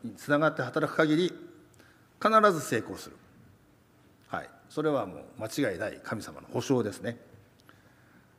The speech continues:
ですので、はい、大宣教命令を一人一人の与えられたイエス様からのメッセージとして受け入れるには、まず自分自身が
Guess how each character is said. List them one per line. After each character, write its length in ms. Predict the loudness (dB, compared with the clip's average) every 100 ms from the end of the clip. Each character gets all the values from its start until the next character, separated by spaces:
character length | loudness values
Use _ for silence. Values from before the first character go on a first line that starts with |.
| _ _ _ _ _ _ _ _ _ _ _ -4
で 140 | 0
す 100 | 2
の 160 | 2 0
で、 440 | 4 2 0 -10 -12
は 220 | 0 0
い、 60 | 0 -4
大 180 | 4 4
宣 240 | 4 -2
教 240 | 0 2 4
命 240 | 4 4
令 260 | 4 2 -6 -16 -20 -20 _
を 300 | 4 4 2 -12 -20 -20 -20 _ _ _ _ _
一 80 | -8 2
人 20 | 2
一 140 | 4
人 220 | 4 4
の 140 | 2 -8 -8
与 220 | -4 4 4
え 60 |
ら 80 | 6
れ 100 | 2
た 140 | -2 -10 -6
イ 60 | -4
エ 60 |
ス 80 | -2
様 180 | -2 -4
か 100 | -8
ら 80 | -10
の 80 | -4
メ 120 | -4
ッ 20 |
セ 140 | -2
ー 20 | -6
ジ 100 | -6
と 80 |
し 60 | -10
て 80 | -8
受 100 | -2
け 80 | 0
入 120 | 0
れ 0 |
る 40 | -4
に 80 | -6
は、 200 | -8 -10 -20 -20 -20 -20 _ _
ま 240 | -4 2 2
ず 300 | 2 0 0
自 140 | -2 0
分 160 | 0
自 240 | 0 -4 -4
身 120 | -2
が 220 | -2 -4